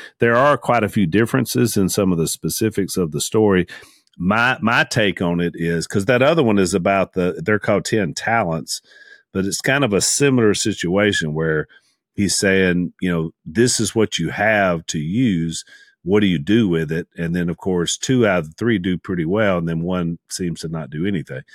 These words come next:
So I think it's one of those, what's he trying to say? And since we kind of established the time frame of this last time, that we believe he's laying out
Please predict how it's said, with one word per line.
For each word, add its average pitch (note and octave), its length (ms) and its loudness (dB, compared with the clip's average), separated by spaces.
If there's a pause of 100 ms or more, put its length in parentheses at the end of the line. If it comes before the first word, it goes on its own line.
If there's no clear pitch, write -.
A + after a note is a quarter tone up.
(360)
So G2+ 420 2
I A#2 100 0
think E3+ 300 0
it's - 160 -4
one C#3+ 120 2
of C3+ 40 2
those, A2+ 180 2
what's B2 220 0
he A2+ 140 0
trying G#2 320 0
to E2 80 -4
say? G2 600 2
And G2 160 0
since C#3 240 0
we A2+ 120 0
kind F#3 240 0
of E3 80 2
established A#2 500 2
the F2+ 80 -4
time B2+ 320 0
frame F#2+ 260 2
of E2+ 60 0
this F2 240 0
last G2+ 300 0
time, F2+ 180 0
that E2+ 80 0
we G2 160 2
believe G2 360 4
he's E2+ 180 0
laying F#2+ 340 2
out F#2 380 0